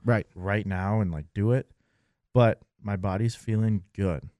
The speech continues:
Speaker 2: Like, my back feels
Speaker 1: Mm-hmm.
Speaker 2: good.
Speaker 1: Right.
Speaker 2: The only thing that's bugging me is I have some knee tendonitis.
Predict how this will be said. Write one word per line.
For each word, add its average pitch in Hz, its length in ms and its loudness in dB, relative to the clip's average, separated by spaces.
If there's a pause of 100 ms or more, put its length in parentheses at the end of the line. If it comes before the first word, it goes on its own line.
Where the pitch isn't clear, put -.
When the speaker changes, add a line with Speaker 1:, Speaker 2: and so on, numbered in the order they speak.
Speaker 2:
Like, 82 140 -12
my 76 120 -12
back 87 340 -8
feels 110 300 0
Speaker 1:
Mm-hmm. 113 100 0
Speaker 2:
good. 92 340 0
Speaker 1:
Right. 90 140 -6
Speaker 2:
The 107 40 2
only 110 120 4
thing 123 140 0
that's 117 140 0
bugging 107 340 -2
me 104 120 2
is 90 80 -2
I 87 80 -4
have 90 180 -6
some 90 140 -6
knee 87 140 -4
tendonitis. 90 720 -2